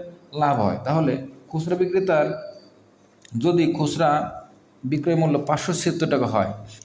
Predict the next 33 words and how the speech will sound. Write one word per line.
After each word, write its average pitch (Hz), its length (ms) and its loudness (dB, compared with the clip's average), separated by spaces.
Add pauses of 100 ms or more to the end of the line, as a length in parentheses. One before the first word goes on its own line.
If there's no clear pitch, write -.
বিক্রয় 139 300 2
মূল্য 170 180 2
এখানে 139 340 2
দেয়া 135 280 2
আছে, - 200 0
তবে 147 240 2 (360)
পাইকারি 139 260 2
বিক্রেতার 147 380 0
ক্রয় 160 160 2
মূল্য 160 220 4
কত? 104 220 -2
আচ্ছা, - 220 -8
বিক্রেতা 139 400 0
কত 170 200 -2
বলছে? 170 200 -2
পাঁচশো - 360 -4 (460)
ছিয়াত্তর 135 340 -2
টাকার। 113 240 -2
কার? 185 200 0 (340)
খুচরা 185 380 0
বিক-, 165 300 -2 (380)
খুচরা 151 220 -2
বিক্রেতা 156 300 0
বিক্রয় 156 280 -2
মূল্য। 113 180 0 (440)
আমরা 127 180 -2
লিখতে 143 260 0
পারি 170 140 0
যে 151 120 0
খুচরা 156 320 -4
বিক্রয় 160 300 -2
মূল্য, 135 460 -2 (1300)
খুচরা 143 400 -2